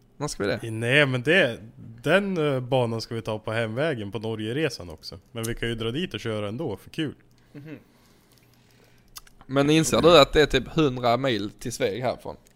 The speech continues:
Speaker 2: Ja, men ni får ju övernatta en natt här då, så det inte blir så långt sen.
Speaker 1: Jo, men tror du helt seriöst jag ska ta en helt nybyggd bil? Asa den hundra mil och sen så typ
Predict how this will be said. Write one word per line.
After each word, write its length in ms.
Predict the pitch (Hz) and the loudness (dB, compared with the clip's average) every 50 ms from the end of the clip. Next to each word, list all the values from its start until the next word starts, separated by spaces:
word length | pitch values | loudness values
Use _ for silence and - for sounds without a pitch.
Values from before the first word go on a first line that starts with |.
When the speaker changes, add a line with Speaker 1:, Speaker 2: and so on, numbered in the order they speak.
| _ _ _ _ _ _ _ _ _ _ _ | _ _ _ _ _ _ _ _ _ _ _
Speaker 2:
Ja, 380 | - 104 101 101 113 117 113 | -10 -8 -6 -4 -4 -4 -4
men 180 | 104 104 107 107 | -4 -6 -6 -4
ni 140 | 110 120 117 | -4 -4 -4
får 160 | - 143 135 | -2 -2 0
ju 60 | 131 127 123 123 | 2 2 2 2
övernatta 500 | 120 117 120 127 135 156 160 - - 131 | 0 0 -2 -2 -2 -4 -4 -4 -4 -4
en 160 | 117 113 113 | -4 -4 -4
natt 260 | 113 113 110 - - | -4 -4 -6 -6 -6
här 160 | - 127 123 107 | -4 -4 -4 -4
då, 120 | 98 95 | -6 -8
så 120 | - - | -8 -8
det 100 | 104 104 | -8 -8
inte 160 | 104 101 98 101 | -8 -10 -10 -8
blir 140 | 104 117 | -8 -8
så 120 | 107 - 95 | -8 -8 -10
långt 260 | 98 98 98 98 - | -10 -12 -12 -14 -14
sen. 140 | - 98 92 - - - - - - _ - - - | -14 -14 -16 -16 -18 -20 -20 -20 -14 _ -8 0 6
Speaker 1:
Jo, 240 | 127 131 135 143 147 | 12 12 12 12 12
men 140 | 147 151 | 10 8
tror 220 | 139 - 170 160 139 | 6 8 10 10 12
du 80 | 131 | 12
helt 200 | 147 170 180 165 | 10 10 8 6
seriöst 240 | - 170 156 139 - | 6 4 4 4 4
jag 100 | 135 131 | 0 -2
ska 100 | - - | -2 2
ta 120 | - 156 131 | 4 4 4
en 60 | 127 | 6
helt 320 | 139 151 131 117 95 - | 4 4 4 2 2 0
nybyggd 440 | - 127 135 135 123 113 104 113 120 | 2 4 4 4 4 2 0 2 2
bil? 260 | 120 110 92 87 - - | 0 0 0 -2 -6 -2
Asa 400 | - - 135 151 165 - - 139 | 4 6 8 8 8 8 6 6
den 140 | 160 160 131 - - | 6 6 4 0 2
hundra 380 | - 196 156 127 120 120 123 131 | 4 4 4 4 2 0 0 0
mil 340 | 139 143 117 98 107 113 107 | 2 0 -2 -2 -4 -6 -6
och 140 | - 123 | -6 -4
sen 180 | - - 135 120 | -2 -2 -2 -2
så 140 | 113 123 120 | -2 -4 -4
typ 180 | - 127 120 | -2 -4 -4